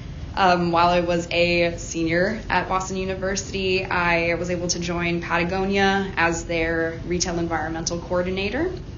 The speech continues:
um, out of the Cambridge store, and then eventually also managing the Boston store. That was an absolute pleasure. Uh, I was able to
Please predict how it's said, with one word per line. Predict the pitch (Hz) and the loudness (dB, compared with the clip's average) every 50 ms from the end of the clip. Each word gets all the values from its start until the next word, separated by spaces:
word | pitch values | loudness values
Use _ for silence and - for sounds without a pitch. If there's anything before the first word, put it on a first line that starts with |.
| - - | -6 -4
um, | 180 180 175 170 165 | -2 0 0 0 0
out | - 160 170 | 2 0 0
of | 170 170 | 0 0
the | 165 | -2
Cambridge | 170 - 220 220 220 214 220 214 202 - | -4 -2 -2 -2 -2 -2 -2 0 0 0
store, | - - 208 202 196 196 196 196 190 185 | 0 2 4 4 6 6 4 2 0 0
and | 185 180 | 0 2
then | 175 | 2
eventually | 180 165 170 170 175 - - 180 175 131 | 2 2 2 0 0 0 0 0 0 0
also | 139 165 175 - 180 | 0 -2 -2 -2 -2
managing | 170 165 165 170 175 170 170 170 165 | -2 -2 -2 -2 -2 -2 -2 -2 -2
the | 170 | -2
Boston | 165 165 151 143 156 - - 185 185 185 | -4 -4 -6 -4 -6 -6 -4 -4 -2 -2
store. | 185 - 214 208 220 240 302 339 - - - - - - - - - - - - - - - - | -2 -4 -2 -2 -2 -2 -2 -4 -6 -10 -12 -12 -12 -12 -12 -12 -12 -12 -12 -12 -14 -2 2 2
That | 320 320 | 4 4
was | 311 226 | 4 4
an | 196 175 | 2 2
absolute | 160 170 165 - 175 160 160 143 - | 2 0 -2 -6 -6 -8 -8 -8 -6
pleasure. | - 165 160 160 160 165 165 170 - - - - - - | -2 0 0 0 0 0 0 -2 -2 -4 -8 -10 -8 -4
Uh, | 170 | 0
I | 170 170 170 170 165 - - 180 180 | 2 4 4 4 4 4 4 4 4
was | 175 175 180 | 4 2 2
able | 175 - 156 175 170 | 0 -2 -2 -2 -2
to | - - 180 170 170 170 165 165 170 170 165 | -2 0 2 2 4 4 2 2 0 0 0